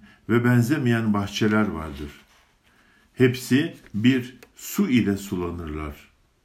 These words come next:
Onlarda beslenme bakımından bazısının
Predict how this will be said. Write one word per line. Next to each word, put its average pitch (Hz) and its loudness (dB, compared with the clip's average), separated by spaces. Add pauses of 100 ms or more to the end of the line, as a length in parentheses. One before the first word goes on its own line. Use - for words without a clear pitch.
(480)
Onlarda 113 2 (220)
beslenme 120 0
bakımından 104 -2 (300)
bazısının 123 2